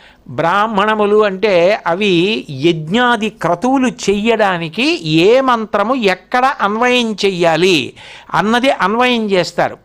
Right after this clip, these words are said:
అవి బ్రాహ్మణములు, ఆరాధనా సంబంధములు, యజ్ఞ సంబంధములు. తర్వాత వచ్చేది ఆరణ్యక భాగం. ఆరణ్యక భాగం అసలు ఈ యజ్ఞం ఎందుకు చెయ్యాలి, ఈ యాగం ఎందుకు చెయ్యాలి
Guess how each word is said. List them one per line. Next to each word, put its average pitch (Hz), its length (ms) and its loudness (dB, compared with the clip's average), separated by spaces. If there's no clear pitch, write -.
అవి 220 140 -2
బ్రాహ్మణములు, 170 760 0
ఆరాధనా 196 680 2
సంబంధములు, 160 600 -2
యజ్ఞ 160 320 -2
సంబంధములు. 156 640 -4
తర్వాత 277 480 2
వచ్చేది 247 460 0
ఆరణ్యక 214 640 0
భాగం. 143 300 -2
ఆరణ్యక 240 560 -2
భాగం 220 280 2
అసలు 226 240 0
ఈ 220 200 2
యజ్ఞం 190 300 0
ఎందుకు 196 300 0
చెయ్యాలి, 175 560 2
ఈ 190 200 2
యాగం 185 320 2
ఎందుకు 175 280 -4
చెయ్యాలి 165 600 0